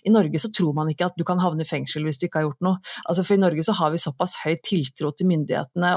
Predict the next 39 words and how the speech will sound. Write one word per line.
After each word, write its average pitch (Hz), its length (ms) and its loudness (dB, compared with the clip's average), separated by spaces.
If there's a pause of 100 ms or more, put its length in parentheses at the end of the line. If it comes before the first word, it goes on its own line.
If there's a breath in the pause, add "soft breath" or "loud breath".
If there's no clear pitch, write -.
og 165 400 0
til, 165 380 0 (180)
til 170 160 0
autoritetene 170 800 -2
og 165 240 0
til, 156 220 -2 (500 loud breath)
eh, 175 240 0
rettssikkerheten 160 640 -2
vår, 226 220 2 (340 loud breath)
at 175 160 -4
vi, 170 160 -2
at 190 160 -4
vi 180 160 2
har 160 140 -2
vel 180 100 0
nok 185 220 -2
en, 196 100 2 (160)
en, 196 80 0 (240)
en 196 80 2
større 160 480 0
oppfatning - 560 -6
av 175 160 2
at, - 140 -10
«Ja, 175 100 0
men 185 80 4
jeg 170 240 2
er 233 80 4
uskyldig, 190 480 2
og 175 140 -2
derfor 202 180 -2
så 208 160 4
havner 156 240 -2
jeg 151 80 -8
ikke 190 140 -2
i - 20 -
fengsel», 165 400 -2 (320 loud breath)
enn 196 160 4
det 160 160 4
de 196 80 4